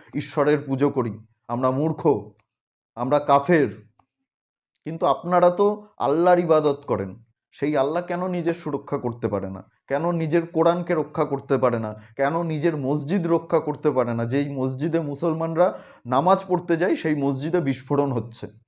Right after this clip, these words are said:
মসজিদ শুদ্ধ মুসলমান উড়ে যাচ্ছে পাকিস্তানে, প্রায় দেখেন খবরে। কেন আল্লাহ মসজিদ রক্ষা করতে পারছে না? আপনারা মূর্তি পুজো নিয়ে এত কথা বলেন, এত সমালোচনা করেন, উল্টোপাল্টা মন্তব্য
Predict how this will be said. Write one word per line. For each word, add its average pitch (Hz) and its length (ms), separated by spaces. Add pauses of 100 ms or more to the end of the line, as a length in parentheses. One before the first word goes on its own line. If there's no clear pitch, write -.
(800)
মসজিদ 151 460
শুদ্ধ 160 400
মুসলমান 165 540
উড়ে 143 180
যাচ্ছে 117 340 (200)
পাকিস্তানে, 135 560 (500)
প্রায় 170 200
দেখেন 151 340
খবরে। 113 360 (480)
কেন 160 220
আল্লাহ 165 280
মসজিদ 147 420
রক্ষা 147 320
করতে 151 320
পারছে 147 320
না? 160 120 (880)
আপনারা 220 300
মূর্তি 208 300
পুজো 190 260
নিয়ে 196 200
এত 175 120
কথা 165 280
বলেন, 165 260
এত 156 160
সমালোচনা 165 640
করেন, 160 260
উল্টোপাল্টা 160 500
মন্তব্য 156 480